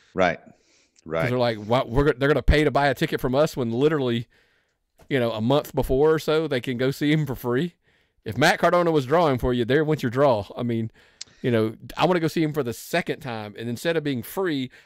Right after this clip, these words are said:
Speaker 2: I wanna go see him, and I wanna pay twenty dollars to see him.
Speaker 1: But if, but if those shows are a distance away, uh, I,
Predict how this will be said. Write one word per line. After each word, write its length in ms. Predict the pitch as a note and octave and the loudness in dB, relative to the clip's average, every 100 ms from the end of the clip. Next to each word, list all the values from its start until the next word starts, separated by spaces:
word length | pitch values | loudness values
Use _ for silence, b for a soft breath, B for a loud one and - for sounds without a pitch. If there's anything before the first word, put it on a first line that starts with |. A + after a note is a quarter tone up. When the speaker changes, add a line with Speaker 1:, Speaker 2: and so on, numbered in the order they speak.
| b | b
Speaker 2:
I 100 | C3 | -2
wanna 240 | F3+ D3+ C3 | 0 0 0
go 140 | C3 | -2
see 280 | - C#3 C3+ | -2 -4 -2
him, 120 | C3 | 0
and 100 | C3 | 0
I 20 | |
wanna 220 | D3 A#2 A2 - | 0 -2 -8 -6
pay 300 | - F#3 C#3+ | -2 -2 -2
twenty 260 | - C3 B2 | -4 -4 -2
dollars 380 | B2+ D#3 C#3 | -2 -2 -2
to 80 | C#3 | -6
see 220 | - B2 | -10 -8
him. 120 | G2 - _ - B B B B B B | -8 -12 _ -20 B B B B B B
Speaker 1:
But 200 | D#3+ C3+ | 4 4
if, 360 | D#3 G#3 F#3+ - - | 4 2 2 -10 4
but 140 | D3 | 6
if 180 | D3 D3 | 6 4
those 260 | F3+ F#3 E3+ | 4 4 2
shows 580 | - E3 E3 D3+ C3+ A2 | 2 2 4 4 0 0
are 480 | A#2 G#2+ G2+ F#2+ - | 2 4 2 -2 -4
a 100 | G#2 | -4
distance 680 | G2+ C3+ D3 - C#3+ - - | -2 -2 -2 -2 -4 -4 -4
away, 840 | F#2+ F#2 A#2 D3 F#2 C2+ B1+ D2 _ _ _ _ _ _ _ _ _ _ - | -2 4 4 6 2 0 -8 -16 _ _ _ _ _ _ _ _ _ _ 2
uh, 300 | G2+ F#2 F2 | 6 6 6
I, 80 | E3+ | 2